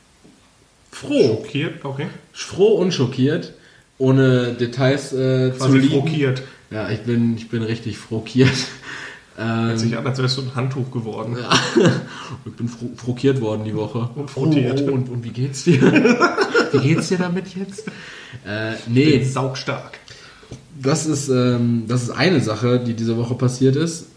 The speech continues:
Speaker 1: nämlich der Einstieg ins Berufsleben und damit der Wiedereinstieg ins Berufsleben, vielmehr so.
Speaker 2: Ich bin jetzt Eriks direkter Vorgesetzter.
Speaker 1: Das stimmt nicht.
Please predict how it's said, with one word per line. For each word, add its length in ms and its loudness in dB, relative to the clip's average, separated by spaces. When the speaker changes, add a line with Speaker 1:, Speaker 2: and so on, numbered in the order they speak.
Speaker 1:
nämlich 420 2
der 200 2
Einstieg 280 0
ins 100 2
Berufsleben 500 4
und 100 4
damit 380 0
der 120 -6
Wiedereinstieg 580 2
ins 140 -6
Berufsleben, 420 -4
vielmehr 260 -4
so. 240 2
Speaker 2:
Ich 80 -20
bin 120 2
jetzt 240 0
Eriks 360 2
direkter 300 0
Vorgesetzter. 600 -2
Speaker 1:
Das 220 -6
stimmt 220 -6
nicht. 280 0